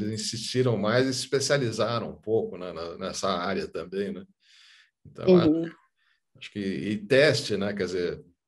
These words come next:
Speaker 1: é que nem aqui no, essa história da poda invertida, né? Que então, cada dia,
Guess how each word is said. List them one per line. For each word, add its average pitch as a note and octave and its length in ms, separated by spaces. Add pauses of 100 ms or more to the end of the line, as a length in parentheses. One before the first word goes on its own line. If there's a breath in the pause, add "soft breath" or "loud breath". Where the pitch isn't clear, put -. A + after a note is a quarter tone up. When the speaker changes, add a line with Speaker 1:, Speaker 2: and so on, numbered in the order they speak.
Speaker 1:
é - 60
que - 120
nem F#2 100
aqui B2 240
no, G#2+ 540
essa F2+ 460
história G#2+ 320
da G2 120
poda G#2+ 260
invertida, G#2+ 640
né? F#2+ 120
Que F#2+ 100
então, G2 200
cada A2+ 240
dia, B2 260